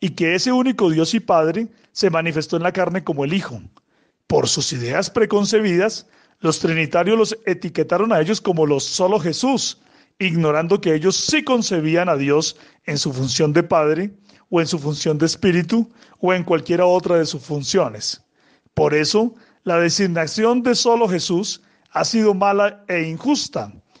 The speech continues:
En su lugar, estos creyentes han preferido denominarse los apostólicos, los del nombre de Jesús o los pentecostales unicitarios. Es verdad que hasta hoy las cosas no han cambiado.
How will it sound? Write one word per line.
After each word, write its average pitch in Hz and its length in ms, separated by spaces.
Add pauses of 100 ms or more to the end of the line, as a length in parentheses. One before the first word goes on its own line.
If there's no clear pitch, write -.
(120)
En 165 160
su 160 180
lugar, 175 540 (320)
estos 180 320
creyentes 170 520
han 208 120
preferido 190 440
denominarse 147 600
los 185 180 (100)
apostólicos, 160 1000 (400)
los 180 220
del 156 200
nombre 175 280
de 180 100
Jesús 160 540 (320)
o 185 100
los 175 160
pentecostales 175 720
unicitarios. 147 840 (1080)
Es 185 200
verdad 202 540 (340)
que 196 100
hasta - 260
hoy 165 440
las 165 240
cosas 165 320
no 147 200
han 127 100
cambiado. 160 720